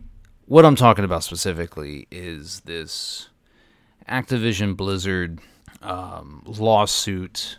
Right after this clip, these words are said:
filed by the, filed by the California's Department of Fair Employment and Housing, which accused Activision, Activision Blizzard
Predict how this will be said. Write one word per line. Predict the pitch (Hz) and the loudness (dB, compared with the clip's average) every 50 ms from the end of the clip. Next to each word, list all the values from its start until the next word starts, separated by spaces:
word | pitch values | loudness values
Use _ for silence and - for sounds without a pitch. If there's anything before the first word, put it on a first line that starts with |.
| _ _ _ _ | _ _ _ _
filed | - - - - 110 98 98 98 98 95 90 85 87 | -20 -16 -8 -4 -2 0 0 0 0 -2 -4 -8 -8
by | - 98 92 92 92 90 90 90 90 | -8 -6 -4 -4 -6 -8 -8 -12 -12
the, | - 95 92 90 87 85 85 85 85 85 - _ _ _ _ | -12 -12 -12 -12 -12 -12 -12 -14 -14 -16 -18 _ _ _ _
filed | - 143 135 135 123 | 2 4 6 6 6
by | 120 107 | 4 2
the | 107 101 | 2 -2
California's | - - 123 120 117 107 - - 113 107 104 101 92 | -2 0 2 2 2 2 0 -2 -2 -2 -2 -4 -4
Department | - 90 - 98 92 90 98 98 87 | -8 -10 -6 -6 -4 -4 -4 -8 -10
of | 78 - | -10 -12
Fair | - - 98 92 92 | -8 -6 -4 -4 -4
Employment | 92 90 - - - 101 98 95 92 90 85 76 | -4 -6 -10 -8 -8 -6 -6 -6 -8 -10 -10 -12
and | 73 - | -14 -14
Housing, | - - 110 120 117 104 92 92 87 87 87 82 - _ _ _ _ _ _ - _ | -12 -8 -6 -6 -6 -6 -8 -12 -12 -12 -14 -16 -16 _ _ _ _ _ _ -20 _
which | - 151 147 131 - - - - - _ _ _ _ - - | -6 -4 -4 -4 -4 -6 -8 -8 -10 _ _ _ _ -12 -12
accused | 123 - - - 170 165 151 143 127 117 107 - - - - _ _ _ _ _ _ _ _ _ _ - | -12 -10 -4 -2 0 2 2 0 0 -2 -6 -8 -10 -14 -20 _ _ _ _ _ _ _ _ _ _ -10
Activision, | 113 110 - - 98 - - 113 104 101 101 104 98 98 95 87 - - - | -10 -10 -10 -12 -14 -10 -8 -8 -8 -8 -10 -12 -10 -12 -12 -14 -14 -6 -2
Activision | 107 135 151 - - 127 113 113 123 110 107 98 92 | 0 0 0 -2 -4 -4 -2 -2 -2 -2 -2 -4 -6
Blizzard | 85 95 113 107 90 87 85 82 85 87 | -4 -4 -4 -2 -4 -6 -8 -10 -12 -14